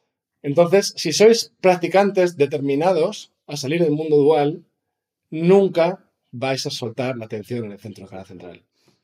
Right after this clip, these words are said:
Entonces, va, vais a, vais a sentiros, eh, digamos, atraídos por muchos objetos de conciencia.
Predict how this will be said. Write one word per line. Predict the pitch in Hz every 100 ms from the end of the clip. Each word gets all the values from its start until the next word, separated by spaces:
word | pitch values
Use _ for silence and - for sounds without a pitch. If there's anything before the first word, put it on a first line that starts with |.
| - _ _ _ _ _ _ _ _ _ _ _ _ _ _ _ _ _ _ _ -
Entonces, | 123 147 160 - _ _ _ _
va, | - 135 202 233
vais | 175 190
a, | 214 156
vais | 170 254
a |
sentiros, | 240 208 220 220 208 - _ _ _ _ _
eh, | 143 143 139 131 127 120 117 113 110 104 101 101 95 - _
digamos, | - 120 123 131 127 123 120 113 - _ _ _ _ _
atraídos | - 151 147 214 285 101 90 - _ _ _
por | - 151
muchos | 202 247
objetos | 180 175 143
de |
conciencia. | 127 117 120 104 110